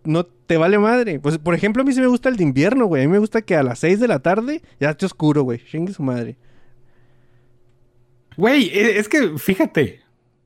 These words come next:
Speaker 2: e-, es que la verdad no sé por qué la gente ve, ve que es algo así muy, eh, que el cambio es, es muy, muy drástico, ¿no? Sí, en invierno,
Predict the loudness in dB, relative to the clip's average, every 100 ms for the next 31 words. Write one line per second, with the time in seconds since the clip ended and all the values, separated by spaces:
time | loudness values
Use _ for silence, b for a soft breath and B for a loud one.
0 | _ -2 0 -2 0 2 4 2 2 2
1 | 0 -2 -2 0 0 0 2 2 4 2
2 | 2 -2 0 2 2 2 -2 -14 -16 -4
3 | 0 0 0 0 2 4 4 4 2 0
4 | -8 _ _ _ _ _ _ _ _ _
5 | _ _ _ -14 -10 -12 -4 -2 0 -2
6 | 0 2 0 2 0 0 2 2 2 0
7 | 0 2 2 2 -2 -4 -6 -2 -2 -2
8 | B B -2 2 4 4 4 4 2 2
9 | 0 -2